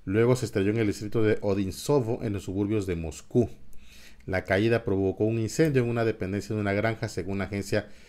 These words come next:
estatal de noticias de, de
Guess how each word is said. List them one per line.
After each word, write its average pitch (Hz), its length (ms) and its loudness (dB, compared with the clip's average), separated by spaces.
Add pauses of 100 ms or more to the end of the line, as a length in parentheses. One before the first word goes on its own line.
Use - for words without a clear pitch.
(220)
estatal 98 420 -2
de 101 120 0
noticias 101 1040 0
de, 95 600 -2 (320)
de 87 340 -6